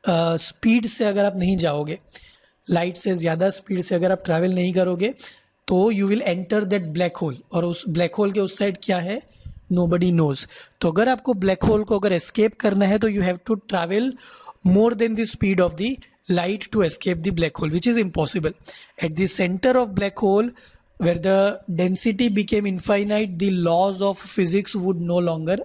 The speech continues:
apply। And see, all those are predictions। जो इतने सौ सालों की हमारी जो रिसर्च है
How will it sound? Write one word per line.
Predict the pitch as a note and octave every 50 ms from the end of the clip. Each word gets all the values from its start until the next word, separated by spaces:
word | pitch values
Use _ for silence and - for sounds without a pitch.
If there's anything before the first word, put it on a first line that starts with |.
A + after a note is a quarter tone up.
| - -
apply। | F3 - - E3 C#3+ C3+ - _ - - - - - _ _ - -
And | F3+ F#3+ -
see, | D4 C#4
all | G#3 F#3 F#3+ G#3+ B3 A3+
those | A#3 A#3 A3+ A3 A#3+ B3
are | B3 - G#3+
predictions। | F#3+ E3+ F#3+ G3 - - - D#3+ C#3+ C3+ - - - _ _ - - _ _ _ _ _ -
जो | E3 F#3+
इतने | F#3 F3+ G3 F#3+ G3
सौ | F#3 - - G3 F3+ F3+ F#3+ G3 G#3 G#3
सालों | - - F#3+ F#3 F#3+ G3 G3
की | F#3 - A3
हमारी | G3 F#3 F#3+ F#3+ F3+
जो | F3 F#3+ F#3+
रिसर्च | E3 D3+ E3 D#3+ - - G3+ F#3+ G3 F#3+ E3+ - E3+
है | C#3 -